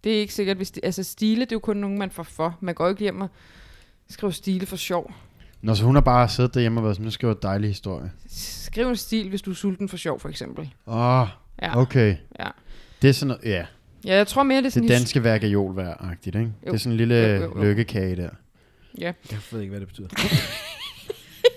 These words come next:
Speaker 2: Jo, så tager du den og lægger den under hovedpuden, og så vokser der, øh,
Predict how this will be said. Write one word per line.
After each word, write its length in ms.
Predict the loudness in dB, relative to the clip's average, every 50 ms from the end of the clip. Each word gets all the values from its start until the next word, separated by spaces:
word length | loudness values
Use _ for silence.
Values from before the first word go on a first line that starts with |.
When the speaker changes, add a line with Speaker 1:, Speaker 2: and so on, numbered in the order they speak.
| -2 -18 -12 -8 -4
Speaker 2:
Jo, 100 | -4 -4
så 120 | -4 -4
tager 280 | -4 0 2 2 2 2
du 60 | 2
den 80 | 0 0
og 60 | 0
lægger 220 | 2 0 0 0 0
den 80 | -2
under 200 | -2 0 0 0
hovedpuden, 460 | 0 2 4 4 4 2 0 -2 -2 -2
og 60 | -2
så 100 | -2 -2
vokser 320 | 0 0 -2 -2 -2 -2
der, 200 | -2 -2 -2 -4 -4
øh, 580 | -6 -8 -10 -10 -10 -10 -12 -12 -12 -14 -14